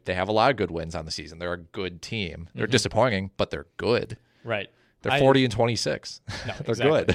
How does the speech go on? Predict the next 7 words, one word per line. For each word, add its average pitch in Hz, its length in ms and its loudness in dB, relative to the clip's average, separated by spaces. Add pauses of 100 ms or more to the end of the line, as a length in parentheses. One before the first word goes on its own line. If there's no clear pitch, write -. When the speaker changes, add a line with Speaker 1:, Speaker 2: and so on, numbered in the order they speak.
(140)
Speaker 1:
good. 151 160 -8
<laughs> - 60 -20 (500)
Speaker 2:
I, 151 560 4 (260)
I 147 120 4
think 175 200 4
that 139 160 4
game, 135 480 0